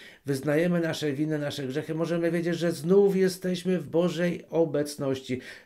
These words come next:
Wielki, święty jest pośród nas Bóg Izraela, Bóg Abrahama, Izaaka, Jakuba.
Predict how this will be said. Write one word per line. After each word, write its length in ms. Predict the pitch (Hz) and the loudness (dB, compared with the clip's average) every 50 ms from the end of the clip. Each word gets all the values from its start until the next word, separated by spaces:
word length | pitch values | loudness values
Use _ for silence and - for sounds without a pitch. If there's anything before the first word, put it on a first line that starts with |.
| _ _ - - | _ _ -20 -16
Wielki, 600 | 123 123 135 156 185 190 196 190 190 - 190 180 | -10 -2 4 6 6 6 6 4 2 -2 -4 -4
święty 500 | - - 170 165 175 180 180 180 170 165 | -2 0 2 2 4 2 2 4 4 4
jest 300 | 170 170 170 - - - | 4 4 2 -4 -2 4
pośród 680 | 185 196 202 196 196 - - - 180 185 185 180 180 139 | 6 8 8 6 4 0 -4 0 2 4 4 2 0 -4
nas 560 | 135 139 139 139 143 147 147 147 - - - - - - - - - - | -4 -4 -2 -2 -2 -4 -6 -8 -10 -16 -18 -20 -20 -20 -20 -20 -18 -14
Bóg 580 | - 113 120 127 131 127 127 - - - - _ _ - - - - - - - - - - - _ _ _ _ _ _ _ | -8 0 2 2 2 2 -2 -8 -14 -20 -20 _ _ -20 -20 -20 -20 -20 -20 -20 -20 -20 -20 -20 _ _ _ _ _ _ _
Izraela, 1000 | - - 123 143 120 113 117 120 120 123 - - 117 113 110 104 101 101 101 98 | -8 -6 -6 -4 -4 -4 -4 -4 -4 -6 -6 -4 -4 -4 -2 -4 -4 -6 -10 -12
Bóg 480 | 92 101 113 131 120 - - - - - - | -10 -2 0 0 0 0 -4 -10 -16 -18 -10
Abrahama, 760 | - 127 113 113 113 110 - - 123 120 117 117 113 113 120 - | -8 -6 -4 -4 -4 -4 -4 -4 -2 -2 0 0 -2 -2 -4 -6
Izaaka, 760 | - - 107 98 107 110 107 104 107 101 101 - - 104 101 | -6 -6 -6 -4 -4 -6 -6 -6 -6 -8 -8 -8 -8 -6 -6
Jakuba. 760 | 104 104 101 95 - - - 110 98 90 98 92 90 90 - | -4 -6 -6 -8 -10 -10 -10 -10 -8 -8 -8 -10 -10 -14 -16